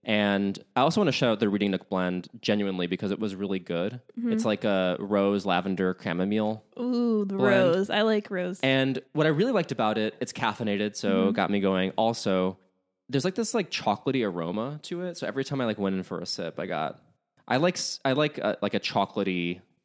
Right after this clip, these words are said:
Speaker 1: tea, and they do that very well.
Speaker 2: Yeah,
Speaker 1: So
Speaker 2: and their Instagram feed's really beautiful. So
Speaker 1: check
Speaker 2: shout
Speaker 1: 'em
Speaker 2: out.
Speaker 1: out. Highly recommend. And we should do, we should do this regularly. We sh-, we need to start reviewing teas and coffees.
Speaker 2: I think so too,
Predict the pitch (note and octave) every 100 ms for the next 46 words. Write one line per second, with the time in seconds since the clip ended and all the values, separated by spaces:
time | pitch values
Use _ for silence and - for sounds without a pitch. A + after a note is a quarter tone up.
0 | _ _ - A2 D#2+ D#2 G#2 F#2+ F#2 F2
1 | F2+ E2+ - D#2 B1+ C2+ G2+ - _ _
2 | _ _ C4+ G#3+ F3+ - - D4+ F4+ F4
3 | C#4+ G#3+ A3 A3 G3 G3 F#3+ F#3+ F3+ F3
4 | F#3 F3+ _ _ - F#3 F3+ - _ _
5 | - A#2+ C3+ A#2+ A#2+ - B2+ A2+ A2 G#2+
6 | A2+ G#2+ G2+ G#2+ - _ _ _ _ -
7 | B2 B2 F3+ A#3 C4 D3 E3 G#3 C3+ -
8 | C3+ A2 - F#2+ F2+ F2 F2 F2+ G#2 -
9 | B2+ A#2 A2+ F#2+ F#2 _ - - F#2 F2+
10 | F#2 F2 E2+ F#2 F2+ F2+ F#2+ F#2 - -
11 | E2+ - A#2+ F2+ C#4+ E4 G4+ G#4 E4+ D4+
12 | - A3 G3+ F#3+